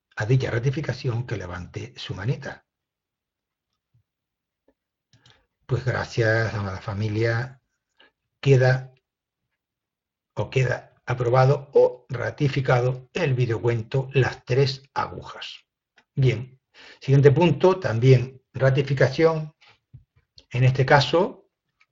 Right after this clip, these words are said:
la aprobación para que Secretaría de Sellor presente la lista de postulantes a Mul Águila con el control de asistencia en el Consejo de los doce cuarenta y siete y de ahí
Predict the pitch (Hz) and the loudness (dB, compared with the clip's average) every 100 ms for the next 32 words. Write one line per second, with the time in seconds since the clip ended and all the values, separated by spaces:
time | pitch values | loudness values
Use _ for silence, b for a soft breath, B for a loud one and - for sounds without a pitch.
0 | _ _ _ _ _ - B B B B | _ _ _ _ _ -20 B B B B
1 | B 131 127 135 127 - 165 - 156 135 | B 4 6 6 6 4 2 4 4 2
2 | 104 - - 123 127 117 120 175 190 151 | -2 -8 -4 0 2 2 0 2 0 0
3 | 135 123 147 - - _ _ - 120 110 | 0 4 4 4 -8 _ _ -2 0 0
4 | - 151 143 131 147 - - _ _ _ | 0 2 0 0 0 0 -8 _ _ _
5 | 131 113 107 127 139 - 107 101 - 175 | 0 0 2 0 -2 -4 -6 -4 -4 -6
6 | - - 110 127 131 131 127 - - 95 | -6 -4 0 4 4 2 -2 -6 -6 -6
7 | 101 127 113 - 139 147 123 131 - _ | 0 2 0 -4 -2 0 0 -2 -8 _
8 | _ _ _ - B B B B - 185 | _ _ _ -20 B B B B 2 4
9 | 175 135 127 113 - 147 143 110 143 147 | 4 2 2 0 4 6 6 6 4 4
10 | - - 147 147 135 135 143 - 160 147 | -2 0 4 4 4 0 0 2 2 2
11 | 127 131 113 107 - 147 156 147 117 104 | 0 0 -2 -2 0 2 4 4 2 0
12 | 101 123 160 127 101 98 104 - 165 165 | -2 -2 -4 -6 -6 -6 -10 -6 -6 -6
13 | - - 185 180 107 107 139 135 | -10 -8 -6 -4 -2 -2 -4 -6